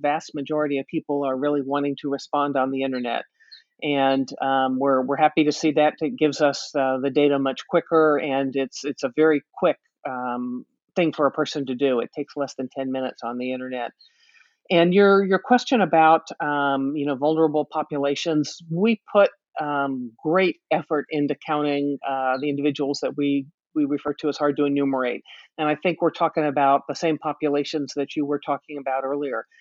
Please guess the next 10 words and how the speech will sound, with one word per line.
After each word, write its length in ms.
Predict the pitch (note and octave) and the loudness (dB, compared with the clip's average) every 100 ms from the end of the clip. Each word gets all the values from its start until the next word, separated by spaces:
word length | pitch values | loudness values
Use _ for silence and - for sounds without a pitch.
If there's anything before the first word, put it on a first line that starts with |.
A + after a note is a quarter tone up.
| _ _ _ | _ _ _
We 140 | - G3 | 0 4
have 200 | G#3+ F3+ | 4 4
a 60 | |
whole 340 | D3+ - G#3 G#3 | 2 4 6 6
variety 640 | D#3 C#3 C#3+ E3+ E3 C3+ | 4 4 4 4 2 0
of 140 | - C3+ | -2 -4
special 540 | - - - - D3+ | -2 0 0 0 0
operations 880 | C#3+ C#3+ C#3+ C#3 C#3+ F3 D3 C#3+ - C3+ | 0 0 2 2 2 -2 -2 -2 -6 -4
beyond 560 | C3+ C3 C3+ D3+ D#3 - | 0 0 0 0 0 0
our, 640 | C3+ C3+ C#3 C3+ C3+ B2+ | 0 2 2 2 0 -2